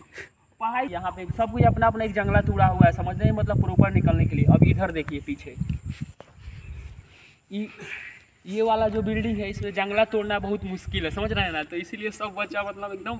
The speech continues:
इतना, मतलब इसमें रेस्ट्रिक्टेड, जंगला देख रहे हैं, तोड़े का जो बार है जो, वो तोड़ नहीं सकता है। तो बहुत सारा स्ट्रगल है। अपना दिखाऊंगा कि कैसे यहाँ से हम लोग अपने घर जाते थे, हम मतलब पढ़ने के लिए आते थे, एकदम पंक्चुअल टाइम पे आते थे, समझ रहे हैं ना।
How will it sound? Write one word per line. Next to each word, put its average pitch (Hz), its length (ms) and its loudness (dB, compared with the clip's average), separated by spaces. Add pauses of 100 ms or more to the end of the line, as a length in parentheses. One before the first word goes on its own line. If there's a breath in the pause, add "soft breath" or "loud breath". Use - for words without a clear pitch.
(120)
इतना, 226 320 -10
मतलब 226 200 -8
इसमें 214 280 -6
रेस्ट्रिक्टेड, 196 420 -10
जंगला 196 320 -10
देख 220 120 -12
रहे 196 100 -14
हैं, 185 100 -18
तोड़े 185 180 -12
का 185 60 -12
जो 180 420 -10 (140)
बार 175 220 -2
है 175 120 -8
जो, 175 200 -14 (100)
वो 160 80 -14
तोड़ 175 220 -14
नहीं 160 140 -12
सकता 151 260 -16
है। - 60 -10 (800)
तो 156 220 -10 (600)
बहुत 160 240 -6
सारा 160 260 -2
स्ट्रगल 151 380 -10
है। 160 60 2
अपना 170 280 0
दिखाऊंगा 185 400 -6
कि 175 60 -14
कैसे 185 320 -6
यहाँ 185 200 -4
से 185 120 -12
हम 180 100 -10
लोग 180 140 -6
अपने 170 260 -8
घर 165 200 -6
जाते 160 260 -4
थे, 165 120 -14
हम 170 100 -12
मतलब 165 140 -14
पढ़ने 165 280 -8
के 175 100 -8
लिए 165 100 -6
आते 156 240 -4
थे, 185 80 -12
एकदम 202 200 -8
पंक्चुअल 196 580 -10
टाइम 202 280 0
पे 196 80 -6
आते 170 180 -6
थे, 170 80 -10
समझ 196 180 -12
रहे 214 100 -8
हैं 175 80 -8
ना। 143 140 -10